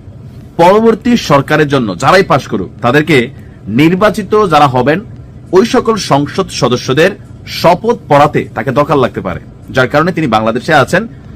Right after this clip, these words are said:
নজরদারিতে আছেন। আর এখন যেহেতু তারা ক্ষমতায় নাই, তো আলোচনায় তো আর থাকার সুযোগ নাই, বা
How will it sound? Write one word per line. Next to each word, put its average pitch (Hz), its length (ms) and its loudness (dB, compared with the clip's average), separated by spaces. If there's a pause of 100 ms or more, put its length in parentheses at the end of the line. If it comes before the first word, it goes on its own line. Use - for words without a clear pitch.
(200)
নজরদারিতে 147 560 2
আছেন। 165 320 2 (380)
আর 113 220 4
এখন 143 180 0
যেহেতু 147 240 2
তারা 139 280 2
ক্ষমতায় 147 400 0
নাই, 127 220 0
তো 135 100 -2
আলোচনায় 139 380 0
তো 139 80 -2
আর 135 80 -2
থাকার 123 260 -4
সুযোগ 131 280 -2
নাই, 117 220 -2 (400)
বা 117 260 2